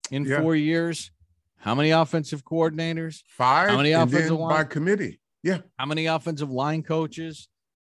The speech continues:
Speaker 1: Uh, so you can't say, you can't poo-poo Trubisky's track record and blame it all on Nagy and the dysfunction in Chicago and say he's an upgrade over the guy that you have,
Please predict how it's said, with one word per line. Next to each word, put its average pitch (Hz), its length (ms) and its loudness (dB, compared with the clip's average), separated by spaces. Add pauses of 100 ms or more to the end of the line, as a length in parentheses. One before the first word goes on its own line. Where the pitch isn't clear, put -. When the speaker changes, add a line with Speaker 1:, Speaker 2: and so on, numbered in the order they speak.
(100)
Speaker 1:
Uh, 123 240 0
so 139 420 2 (640)
you 131 140 -10
can't 202 460 -4
say, 151 500 0 (640)
you 139 80 -6
can't 180 360 -4
poo-poo 151 680 -2 (120)
Trubisky's 123 880 -6
track 107 420 0
record 98 480 -4 (200)
and 110 200 -2
blame 131 300 2
it 127 40 4
all 123 180 4
on 110 200 2
Nagy 123 440 -2
and 107 140 -4
the 104 60 -2
dysfunction 113 640 -6
in 90 100 -4
Chicago 101 760 -4 (640)
and 107 160 0
say 120 220 2
he's 113 220 2
an 110 100 2
upgrade 107 480 0
over 104 240 -2
the 98 60 -2
guy 104 240 0
that 98 140 -10
you 92 160 -8
have, 92 460 -2